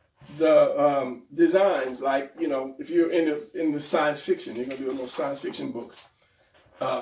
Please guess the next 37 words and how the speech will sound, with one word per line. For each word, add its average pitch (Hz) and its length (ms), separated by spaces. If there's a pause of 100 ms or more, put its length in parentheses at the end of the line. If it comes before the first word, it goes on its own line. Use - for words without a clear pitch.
what 170 220
does 165 120
your, 156 220
your 151 140
ship 185 280
designs 139 440
look 143 160
like? 110 320
You 131 80
know, 117 100
what 131 160
is, 135 140
you 143 100
can, 143 220
you 160 100
don't 165 160
have 165 160
to 147 60
steal 156 360
Star - 300
Trek 127 320
and 131 240
go 127 100
to 123 80
jail, 143 440 (260)
but - 160
you 185 80
can 156 140
use 156 240
some 143 140
of 131 60
the 123 100
design 127 720
elements, 127 420
the 127 140
lines, 139 680
the, 117 240